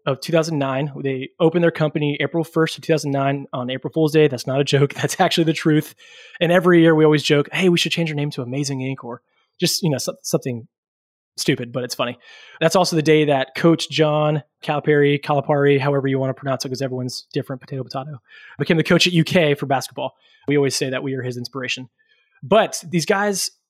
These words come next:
again, wanted to reach out to a lot of these entrepreneurs and just pick their brain. Like, "Hey, can I buy a cup of coffee? Can I buy you lunch and ask you about your company, your business, how you persevered?" And no disrespect to these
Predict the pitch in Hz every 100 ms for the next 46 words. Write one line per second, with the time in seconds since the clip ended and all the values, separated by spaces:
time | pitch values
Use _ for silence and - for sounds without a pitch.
0 | _ _ - 156 170 139 165 240 139 147
1 | 160 156 - 143 120 127 139 165 151 147
2 | 139 143 139 135 131 135 127 135 147 -
3 | _ _ 156 143 143 214 240 233 170 120
4 | 143 143 123 170 139 160 160 175 165 156
5 | 156 139 110 - _ _ _ _ - 165
6 | 160 165 147 143 - 135 139 135 135 -
7 | 135 135 - 160 147 143 143 139 127 123
8 | 139 147 139 - - _ _ _ - 170
9 | 160 147 135 139 139 143 151 139 139 -
10 | _ _ - 147 185 220 170 175 135 -
11 | - 151 123 - - _ - 151 139 127
12 | 127 123 _ - 147